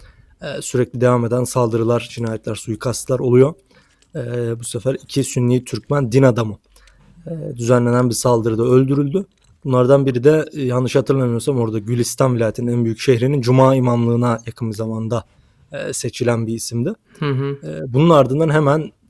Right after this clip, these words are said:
Speaker 1: e, İran'da yani Şii inancının en önemli merkezlerinden kabul edilen İmam Rıza Türbesi'nde Şii mollalara bir, e, bıçaklı saldırı oldu. Bunun da Özbek asıllı bir Afgan vatandaşı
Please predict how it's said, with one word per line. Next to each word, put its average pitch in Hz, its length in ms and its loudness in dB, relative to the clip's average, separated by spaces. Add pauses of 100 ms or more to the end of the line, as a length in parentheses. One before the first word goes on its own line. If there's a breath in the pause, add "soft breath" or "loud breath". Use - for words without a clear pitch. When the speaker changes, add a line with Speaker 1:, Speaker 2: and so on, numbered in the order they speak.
(100)
Speaker 1:
e, 131 340 -6
İran'da 131 880 2
yani 127 200 -8
Şii 131 280 0
inancının 123 440 0
en 139 360 0
önemli 127 420 4 (180)
merkezlerinden 120 760 0
kabul 113 260 -4
edilen 135 360 -2 (400 soft breath)
İmam 131 280 4
Rıza 131 280 6
Türbesi'nde 120 840 -4
Şii 131 280 -2
mollalara 123 600 6
bir, 117 100 0 (720)
e, 120 240 -6
bıçaklı 113 400 -4
saldırı 117 360 2
oldu. 123 240 -2
Bunun 131 240 0
da 147 280 2
Özbek 123 640 2
asıllı 117 380 -4
bir 139 160 0
Afgan 131 340 2
vatandaşı 113 580 -4